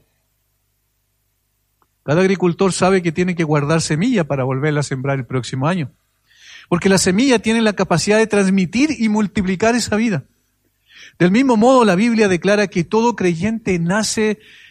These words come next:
de nuevo, no de simiente corruptible, sino de incorruptible por la palabra de Dios que permanece para siempre.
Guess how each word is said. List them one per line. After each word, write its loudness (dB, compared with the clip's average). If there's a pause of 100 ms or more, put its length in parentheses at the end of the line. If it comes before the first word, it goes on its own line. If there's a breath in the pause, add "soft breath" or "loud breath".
(140 loud breath)
de 0
nuevo, 2
no 2
de 2
simiente -2
corruptible, 0 (200 loud breath)
sino 2
de 4
incorruptible 0
por 2
la 4
palabra 4
de 2
Dios 2
que -4
permanece 0 (640)
para -8
siempre. -8